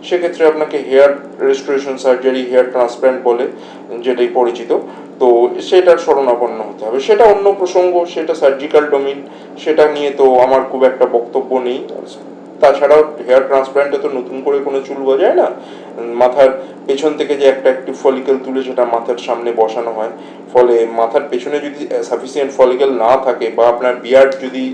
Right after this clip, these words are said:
বিয়ার্ডের কোয়া-, কোয়ালিটি এবং কোয়ান্টিটি যদি ভালো না থাকে, তাহলে ট্রান্সপ্ল্যান্ট খুব ভালো, ভালোভাবে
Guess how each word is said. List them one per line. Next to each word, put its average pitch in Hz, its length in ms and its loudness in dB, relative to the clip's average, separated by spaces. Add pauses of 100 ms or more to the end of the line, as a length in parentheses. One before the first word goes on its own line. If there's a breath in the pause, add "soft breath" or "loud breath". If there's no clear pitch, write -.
(120)
বিয়ার্ডের 127 480 2 (420 loud breath)
কোয়া-, 120 360 2
কোয়ালিটি 127 500 2
এবং 120 260 -2
কোয়ান্টিটি 120 440 -2
যদি 123 160 -8
ভালো 113 280 -2
না 117 180 -2
থাকে, 117 240 -6
তাহলে 143 320 -2
ট্রান্সপ্ল্যান্ট 143 640 -2
খুব - 260 -12
ভালো, 123 300 -4
ভালোভাবে 123 400 0